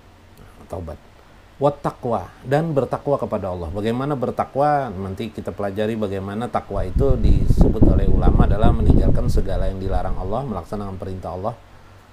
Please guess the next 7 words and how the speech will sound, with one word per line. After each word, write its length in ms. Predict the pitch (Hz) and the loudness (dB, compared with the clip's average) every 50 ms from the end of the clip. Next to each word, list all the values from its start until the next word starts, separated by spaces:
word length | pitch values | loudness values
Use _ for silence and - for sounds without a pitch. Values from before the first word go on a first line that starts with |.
| _ _ - - _ - - | _ _ -20 -20 _ -20 -20
Nah, 160 | - - 90 - 98 92 92 | -18 -18 -16 -18 -18 -10 -10
wastinabun 640 | 98 95 - - 104 101 101 101 101 95 107 104 101 | -10 -10 -8 -8 -8 -6 -6 -8 -6 -6 -6 -6 -6
nawahi, 480 | 98 92 90 95 92 90 110 120 127 | -6 -6 -6 -6 -6 -6 -6 -6 -6
dan 160 | 117 104 98 | -6 -8 -8
menjauhi 320 | 98 95 95 92 98 104 104 | -8 -10 -12 -8 -8 -8 -8
segala 320 | - 98 92 95 95 95 | -8 -8 -10 -8 -8 -8
larangan 400 | 92 92 90 87 90 92 92 95 | -8 -8 -8 -8 -10 -10 -12 -12